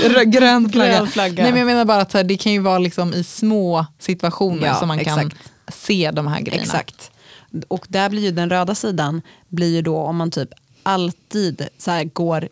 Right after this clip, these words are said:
Speaker 2: hårt i försvar, typ, eller kommer med undanflykter, kanske skyller på andra, typ, eller, eh, ja, men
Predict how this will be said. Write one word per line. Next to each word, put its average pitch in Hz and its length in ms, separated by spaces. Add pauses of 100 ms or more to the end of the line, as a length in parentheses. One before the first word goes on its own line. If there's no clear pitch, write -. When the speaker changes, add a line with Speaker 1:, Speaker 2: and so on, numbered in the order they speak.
(140)
Speaker 2:
hårt 180 480
i 160 40
försvar, 104 520
typ, - 260 (260)
eller 180 160
kommer 175 180
med 170 140
undanflykter, 165 680
kanske 160 240
skyller 156 420 (180)
på 175 180
andra, 165 400
typ, 147 360
eller, 165 400 (520)
eh, 143 460 (640)
ja, 208 80
men 185 200